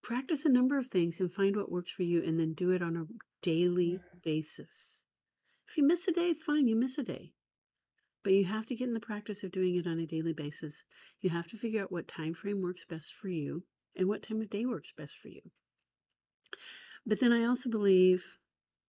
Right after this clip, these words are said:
Speaker 1: that you need to be involved in doing some form of organizational change because, number one, everybody has the potential to be a leader.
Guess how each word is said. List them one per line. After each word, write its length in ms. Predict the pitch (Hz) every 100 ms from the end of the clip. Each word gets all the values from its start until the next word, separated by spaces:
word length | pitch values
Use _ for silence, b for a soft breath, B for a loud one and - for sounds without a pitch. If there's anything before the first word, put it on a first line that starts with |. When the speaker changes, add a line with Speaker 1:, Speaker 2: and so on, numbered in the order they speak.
| _
Speaker 1:
that 460 | 175 156 170 160 - -
you 160 | 180
need 240 | 175 185 185
to 60 |
be 140 | 185 180
involved 400 | 170 165 160 156
in 120 | 156
doing 260 | 160 156 156
some 280 | - 190 190
form 340 | - 175 165
of 100 | 151 -
organizational 800 | 165 156 160 156 151 151 160 147
change 320 | - 131 139
because, 300 | - 208 208 - - _
number 240 | 226 294
one, 260 | 247 151 156 B B B B B _ _ -
everybody 540 | 240 247 202 160 160
has 180 | 160 156
the 80 | 160
potential 460 | 156 - 151 -
to 60 | 151
be 140 | 165 156
a 40 |
leader. 380 | 165 160 139